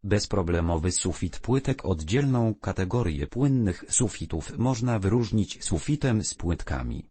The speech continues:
Są tak bezszwowe płytki wytłaczonego polistyrenu, których krawędzie są wykonane w taki sposób, że szwy między nimi nie są widoczne na suficie. Zdjęcie jest równe, jednorodne.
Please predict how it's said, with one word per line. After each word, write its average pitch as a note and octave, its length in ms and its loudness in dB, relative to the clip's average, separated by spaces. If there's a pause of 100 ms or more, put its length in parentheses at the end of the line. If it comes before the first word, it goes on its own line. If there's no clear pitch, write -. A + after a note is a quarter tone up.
Są C2 240 -2
tak G#2+ 280 0
bezszwowe F2 640 0
płytki A2+ 540 -2
wytłaczonego D2+ 760 0
polistyrenu, E2 840 0 (220)
których - 400 2
krawędzie B2+ 520 2
są A#2+ 260 4
wykonane G2+ 640 2
w - 80 -10
taki F2 340 -2
sposób, - 520 -2 (180)
że G2 200 2
szwy - 280 -2
między E2 360 2
nimi F#2 380 4
nie B2 200 4
są B2 260 2
widoczne G2 540 0
na G2+ 140 2
suficie. - 720 -4 (140)
Zdjęcie F#2 580 0
jest C#2+ 280 -2
równe, D#2 460 0 (160)
jednorodne. F#2 800 0